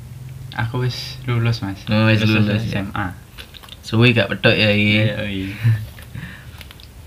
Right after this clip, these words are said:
Speaker 2: Terus ngene iki ngomongne apa iki enake?
Speaker 1: Piye, kabare sik, no?
Speaker 2: Oh, kabare sik.
Speaker 1: Yo,
Speaker 2: Oke,
Speaker 1: Mas.
Speaker 2: meh. Ya wis,
Speaker 1: Kabar.
Speaker 2: kabare
Speaker 1: Sudah
Speaker 2: lek.
Speaker 1: petuk,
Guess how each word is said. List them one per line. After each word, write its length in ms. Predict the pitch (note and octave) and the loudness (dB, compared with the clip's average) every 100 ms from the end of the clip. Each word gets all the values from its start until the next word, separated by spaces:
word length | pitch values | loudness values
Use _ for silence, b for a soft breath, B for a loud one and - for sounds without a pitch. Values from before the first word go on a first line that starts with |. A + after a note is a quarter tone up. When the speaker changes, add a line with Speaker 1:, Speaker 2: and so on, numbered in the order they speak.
| - - - - - - - - - | -18 -20 -20 -20 -20 -20 -20 -20 -6
Speaker 2:
Terus 340 | - C3+ C#3 - | 2 4 4 2
ngene 200 | B2+ C3 | 4 4
iki 120 | D3 | 6
ngomongne 520 | B2+ A#2+ A#2 A#2 A2 | 8 10 10 10 8
apa 160 | G#2+ G#2 | 4 0
iki 260 | G#2+ G#2 | 0 0
enake? 360 | G#2 G2+ F2 G#2+ A2+ - - - - - | 2 2 2 2 0 -4 -14 -20 -20 -16
Speaker 1:
Piye, 280 | - A2 G2 | -4 -2 0
kabare 480 | A2 A2+ B2+ B2 C3 | -2 0 2 2 2
sik, 240 | B2 A#2+ | 2 2
no? 80 | A2+ | 10
Speaker 2:
Oh, 160 | C3 C3 | 12 12
kabare 560 | B2 C3 C3 B2 B2 | 10 10 10 10 8
sik. 160 | B2 A#2+ | 8 8
Speaker 1:
Yo, 160 | A#2 A#2+ | 8 6
Speaker 2:
Oke, 240 | A#2+ A#2 | 6 6
Speaker 1:
Mas. 20 | |
Speaker 2:
meh. 180 | B2 C3 C3 - | 6 6 4 0
Ya 140 | A2+ | 4
wis, 180 | A2+ A2+ | 4 4
Speaker 1:
Kabar. 100 | G#2 A2 A2 | 2 2 4
Speaker 2:
kabare 140 | A2+ | 6
Speaker 1:
Sudah 80 | C3+ | 6
Speaker 2:
lek. 120 | - D3+ | 8 6
Speaker 1:
petuk, 520 | - - E3+ D#3+ | 4 2 4 4